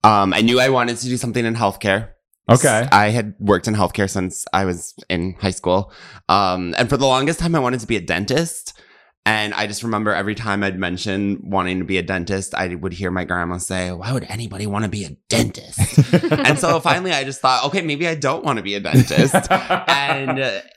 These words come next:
Speaker 1: it was
Speaker 2: You were
Speaker 1: sophomore
Speaker 2: discour-, were you discouraged by your grandmother?
Speaker 1: I was a little just like,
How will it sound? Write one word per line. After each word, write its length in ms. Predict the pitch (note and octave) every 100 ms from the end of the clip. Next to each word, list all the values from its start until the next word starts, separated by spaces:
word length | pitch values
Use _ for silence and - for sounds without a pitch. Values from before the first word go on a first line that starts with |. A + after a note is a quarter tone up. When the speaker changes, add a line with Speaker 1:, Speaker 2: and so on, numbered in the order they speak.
| -
Speaker 1:
it 100 | C#3+
was 180 | C#3+ E3
Speaker 2:
You 80 | A#3
were 60 |
Speaker 1:
sophomore 120 | B3+
Speaker 2:
discour-, 380 | A#3 - G#3 A#3+
were 100 | G#3+
you 140 | G#3+ A#3+
discouraged 680 | A3 - D3+ F3+ B3+ C4+ -
by 120 | F#3
your 120 | E3
grandmother? 800 | A#2+ C#3+ D#3 G3 A3 C#4+ G4+ D#4 _
Speaker 1:
I 320 | G#2+ C#3+ F3
was 280 | F#3 F#3 D#3+
a 100 | D3+
little 340 | D3+ D3+ E3+ D#3
just 340 | D3+ - - -
like, 480 | D#3 D3 C3+ - -